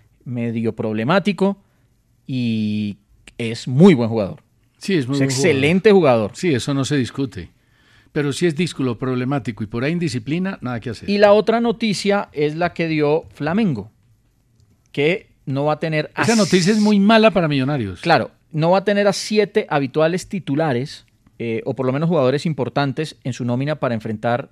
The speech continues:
Speaker 1: a Bolívar en La Paz. Tiene las listas, está Rascaeta, está el
Speaker 2: Mire, no está Alan y Leo Pereira
Speaker 1: A-
Speaker 2: por temas médicos.
Speaker 1: Alan, Alan fue el que entró en el segundo tiempo contra Millonarios y arregló el
Speaker 2: Y
Speaker 1: equipo.
Speaker 2: arregló el partido,
Speaker 1: Pero ahora,
Speaker 2: sí,
Speaker 1: yo le hago
Speaker 2: señor.
Speaker 1: una pregunta. Bueno, mentiras, de aquí a, a La Paz hay mucha diferencia, porque lo que dicen ellos es que el,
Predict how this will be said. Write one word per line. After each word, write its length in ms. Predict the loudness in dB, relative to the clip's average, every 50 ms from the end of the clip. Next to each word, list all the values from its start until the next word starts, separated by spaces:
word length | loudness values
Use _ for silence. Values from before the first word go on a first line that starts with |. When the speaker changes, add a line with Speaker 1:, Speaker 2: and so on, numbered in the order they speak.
| _ _ -4
Speaker 1:
a 80 | -2
Bolívar 360 | -2 0 -2 0 0 0 0
en 140 | 0 -2 -2
La 140 | -4 -2 -2
Paz. 340 | -2 -2 -2 -4 -10 -16 -20 _ _ _ _ _ _ _
Tiene 200 | _ 0 0 2 2
las 140 | 2 2 2
listas, 360 | 0 -2 -2 -2 -2 -2 0
está 120 | 0 0
Rascaeta, 920 | 0 0 -2 -2 -2 0 2 4 4 2 2 0 -2 -2 -2 -2 -4 -6 -8
está 260 | -10 -12 -8 -6 -4 -4
el 340 | -2 -2 -4 -6 -6 -4 0
Speaker 2:
Mire, 220 | 2 4 4 4
no 120 | 4 2 2
está 260 | 2 2 2 0 0
Alan 520 | 2 2 4 4 6 6 4 4 2 0 0
y 120 | 0 2
Leo 180 | 4 4 2 2
Pereira 480 | 2 2 4 4 4 4 2 0 0 -2
Speaker 1:
A- 100 | 0 0
Speaker 2:
por 360 | 2 2 2 0 -2 -4 -2
temas 260 | 0 0 0 2 2
médicos. 360 | 2 0 0 -2 -2 0 2
Speaker 1:
Alan, 400 | 4 4 6 4 4 2 -2 -6 -12 _ _
Alan 280 | -2 0 2 2 2
fue 100 | 2 0
el 80 | 0 0
que 120 | 0 0
entró 340 | 0 0 2 2 4 4 4
en 60 | 2 2
el 80 | 0
segundo 240 | 0 -2 -2 -2 -2
tiempo 200 | -2 -2 -2 -2
contra 220 | -2 -2 -2 -2
Millonarios 500 | -2 -2 -2 0 0 0 0 0 -2 0
y 80 | 2 2
arregló 340 | 4 4 4 2 2 4 4
el 40 | 4
Speaker 2:
Y 40 |
Speaker 1:
equipo. 120 | 6 4 4
Speaker 2:
arregló 240 | 4 2 2 0 0
el 80 | 0
partido, 320 | 0 0 0 0 2 2 4
Speaker 1:
Pero 100 | 6 6
ahora, 120 | 6 6 6
Speaker 2:
sí, 60 | 4
Speaker 1:
yo 60 | 2
le 60 | 2
hago 40 | 2
Speaker 2:
señor. 60 | 2
Speaker 1:
una 80 | 2 0
pregunta. 320 | 0 0 -2 -2 -2 -2
Bueno, 160 | -2 -2 -2 -4
mentiras, 440 | -4 -6 -4 -4 -4 -6 -6 -8
de 120 | -8 -6 -6
aquí 180 | -6 -2 0
a, 220 | 0 2 2 2 2
a 200 | 0 -2 -2 -4
La 120 | -4 -2
Paz 180 | -2 -4 -4 -4
hay 100 | -4 -4
mucha 200 | -6 -6 -6 -6
diferencia, 360 | -6 -4 -4 -4 -4 -4 -6
porque 220 | -8 -8 -6 -4
lo 140 | -4 -4 -2
que 80 | -2 -4
dicen 240 | -4 -4 -4 -4 -4
ellos 240 | -4 -4 -4 -6
es 120 | -6 -8 -6
que 120 | -6 -6
el, 480 | -4 -4 -4 -6 -6 -8 -8 -10 -12